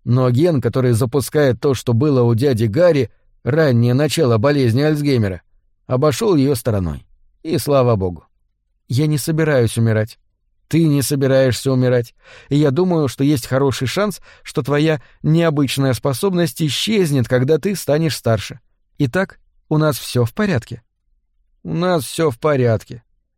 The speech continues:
Больше никаких слёз, Джейми. Только сладких снов и приятного отдыха и постели, и всей одежде»,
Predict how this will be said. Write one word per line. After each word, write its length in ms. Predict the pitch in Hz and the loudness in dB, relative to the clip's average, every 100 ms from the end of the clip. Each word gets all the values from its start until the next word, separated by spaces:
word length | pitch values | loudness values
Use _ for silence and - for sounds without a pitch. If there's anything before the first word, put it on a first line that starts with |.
| _ | _
Больше 480 | 123 131 143 - 143 | 0 2 2 2 0
никаких 440 | 147 139 123 175 | 0 0 0 -2
слёз, 360 | - 131 127 113 | -2 0 2 0
Джейми. 440 | 107 127 123 120 - _ _ _ | 0 0 0 -4 -10 _ _ _
Только 340 | 131 123 131 | -2 0 0
сладких 540 | 120 135 135 113 120 - | 0 2 2 2 -2 -2
снов 480 | - 117 208 - 156 | -2 0 0 -2 -4
и 160 | 175 - - - - _ _ | -4 -10 -20 -20 -20 _ _
приятного 800 | 156 160 175 247 233 185 165 156 | -4 -2 0 0 0 2 4 6
отдыха 540 | 180 240 196 196 160 | 6 4 4 2 2
и 100 | 156 | 0
постели, 680 | 127 139 117 - 196 208 180 | 2 0 0 0 2 2 4
и 140 | 147 | 2
всей 320 | 113 156 160 135 | 0 0 2 2
одежде», 480 | 110 113 98 110 | 0 0 -2 -10